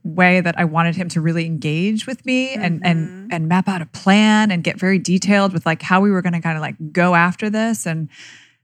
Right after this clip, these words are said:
Speaker 1: make sure that I don't end up having another C-section. And it was just sort of like, "Uh, we'll get there. You know, don't worry about it. Don't worry about it."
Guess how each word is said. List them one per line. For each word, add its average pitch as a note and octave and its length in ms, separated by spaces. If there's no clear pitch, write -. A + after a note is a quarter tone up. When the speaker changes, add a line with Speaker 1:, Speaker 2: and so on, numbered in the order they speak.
Speaker 1:
make G3 180
sure G3+ 160
that F3+ 140
I D#3+ 80
don't D3+ 320
end G3 160
up G3 140
having G3 200
another G#3 240
C-section. A#3 760
And G#3 180
it G3 80
was G#3+ 120
just B3 140
sort B3+ 120
of A#3+ 80
like, B3 280
"Uh, B3 920
we'll C4+ 80
get F3+ 200
there. D3+ 160
You F3 100
know, F3+ 120
don't G3 160
worry D#3+ 140
about D#3 140
it. - 80
Don't G#3 120
worry F#3 140
about D#3+ 140
it." D#3+ 120